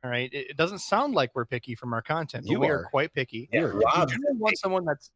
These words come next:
Speaker 1: notable or an expert, something that i-, if, as long as you have something to share that most people don't know about, that's
Speaker 2: If
Speaker 1: what
Speaker 2: you
Speaker 1: we're looking for. We're looking for something unique.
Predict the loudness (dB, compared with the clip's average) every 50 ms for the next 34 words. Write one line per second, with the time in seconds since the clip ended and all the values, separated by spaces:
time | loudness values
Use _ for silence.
0 | _ _ -10 -4 -2 0 2 2 2 2 0 0 2 2 2 2 2 2 2 2
1 | 0 0 -2 -2 -4 -6 -4 -4 -4 -4 -6 -8 -6 -6 -4 -2 0 0 0 -2
2 | _ _ _ _ _ _ _ -6 -6 -4 -2 -4 -4 -2 0 2 2 2 2 2
3 | 0 -2 -2 -4 -4 -2 -2 -2 -2 -2 -4 -4 -4 -8 -8 -8 -8 -10 -10 -10
4 | -8 -4 -2 0 0 0 -2 -4 -4 -2 -2 -2 -2 -4 -6 -8 -8 -6 -6 -4
5 | -4 -4 -4 -4 -6 -6 -2 0 2 2 0 0 -2 -2 -2 0 2 2 2 2
6 | 2 2 0 0 -4 -4 -2 -2 0 0 0 -2 -2 -6 -10 -10 -10 -8 -8 -6
7 | -6 -6 -6 -8 -8 -12 -16